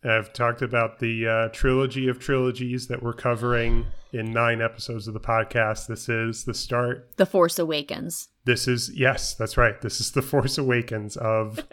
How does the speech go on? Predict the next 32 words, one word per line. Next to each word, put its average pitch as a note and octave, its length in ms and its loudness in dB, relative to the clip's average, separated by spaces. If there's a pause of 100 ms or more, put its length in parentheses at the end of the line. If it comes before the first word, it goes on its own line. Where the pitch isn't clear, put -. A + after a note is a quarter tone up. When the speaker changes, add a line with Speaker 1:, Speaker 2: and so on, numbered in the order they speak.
(540)
Speaker 2:
<laughs> - 600 -16
Speaker 1:
that A#2 180 2
does A#2+ 220 -4
not, A#2+ 400 2 (1400)
that A#2+ 180 8
analogy C3 580 6
only B2+ 240 4
goes A#2+ 260 0
so A#2+ 160 2
far G#2 640 -2
and, A#2 360 -4
and A#2+ 200 2
not B2 200 4
very A#2+ 280 4
far A#2 320 2
at A2 80 0
all, G#2+ 240 0
in G#2+ 120 -4
my A2 160 -2
opinion. A2 500 -4 (2250)
Um, B2 460 0 (280)
let, D3+ 220 0
that's, C#3+ 280 4
but C#3 320 -2
that's D#3 280 2
a C#3+ 160 -4
topic B2 400 -2
for C#3 140 2
a C3 60 2
different C3 340 0
podcast. B2+ 800 -2 (160)
Um, A#2+ 420 0